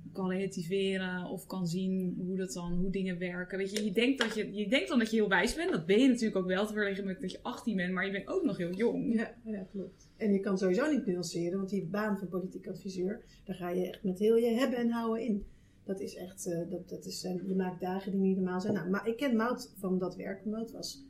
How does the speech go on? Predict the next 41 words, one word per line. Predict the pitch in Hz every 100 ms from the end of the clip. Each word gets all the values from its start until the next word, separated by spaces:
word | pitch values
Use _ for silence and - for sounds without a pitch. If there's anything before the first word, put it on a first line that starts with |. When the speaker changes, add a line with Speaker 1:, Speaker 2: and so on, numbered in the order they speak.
| -
Speaker 2:
ook | 226 226
politiek, | 220 180 - - - -
eh, | 202 180 180
adviseur, | - 175 185
assistent | 196 196 185 - 180
heette | 196 196 202
dat. | 214 - 160 175 - - - -
Dus, | 208 - -
eh, | 240 -
dat | -
zijn | 262 277
ook | 233
al | 202 202
banen | 190 226 233 202
die | 202
je | 202
opvreet | - - 196 185 180 190
met | 165
de |
huid | 185 170
en | 226
de | 175
haren. | - -
En | 220
Speaker 1:
Ja, | 214 254
Speaker 2:
dan | 240
Speaker 1:
want | 247
dan | 240
ben | 254
je | 254
alleen | 240 240 254
maar | 240 226 208
daarmee | 208 247
Speaker 2:
Alleen | 233 220
maar |
Speaker 1:
bezig. | 220 202
Speaker 2:
daarmee | 190 175
bezig. | 190
Speaker 1:
Het | -
is | 208
eigenlijk | - 226 247 226